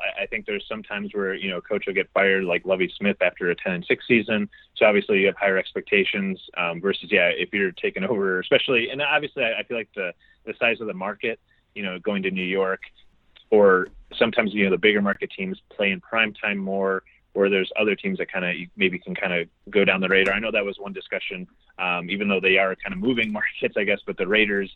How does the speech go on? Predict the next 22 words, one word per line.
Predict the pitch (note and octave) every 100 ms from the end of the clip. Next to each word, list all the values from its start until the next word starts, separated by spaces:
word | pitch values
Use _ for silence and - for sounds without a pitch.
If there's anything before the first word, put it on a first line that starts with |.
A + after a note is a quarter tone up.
| - - -
I |
feel | G2 A2
like, | G2 - -
you | G2+
know, | F2
John | G#2 F#2+
Gruden | F#2+ B2+ B2 A2
has | G#2
a | F#2+
longer | G2+ G2+ G2 F#2
leash. | F#2+ F#2 G2
Obviously, | F#2+ G2 F#2
he |
has | F#2+ - -
his | F2 F2+ -
contract, | G#2 G2+ F#2+ F2+ - _ _ -
but | G2
I | F#2
feel | G#2+
like | F#2 F#2
when | F#2+
you're | F2+